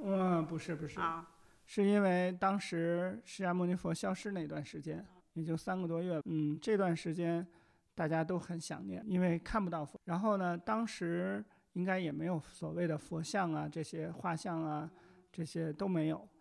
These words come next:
Speaker 1: 当时就有两个国王，一个国王呢，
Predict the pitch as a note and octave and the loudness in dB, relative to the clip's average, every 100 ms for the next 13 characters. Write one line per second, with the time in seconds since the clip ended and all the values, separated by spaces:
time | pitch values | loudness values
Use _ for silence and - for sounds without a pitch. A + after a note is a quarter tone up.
0 | _ _ - G3 F#3+ F#3+ F3 F3+ F3 E3+ | _ _ 0 2 2 0 2 4 6 4
1 | E3+ D#3 D#3+ D#3 - E3+ G3+ D#3 F3 B3 | 4 2 0 0 2 2 2 0 -4 -8
2 | _ _ _ - E3+ G3 F3 E3+ F3 E3+ | _ _ _ -4 0 2 2 0 2 2
3 | D#3+ F3+ E3+ | 0 0 0